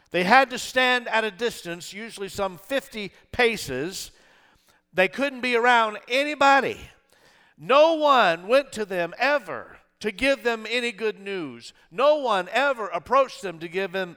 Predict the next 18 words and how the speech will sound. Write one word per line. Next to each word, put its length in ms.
them 240
any 340
encouragement. 760
They 160
were 260
away 520
from 340
the 160
camp. 440
They 120
were 220
outside, 760
living 460
alone. 480
Considering 760
all 440
of 200
that, 480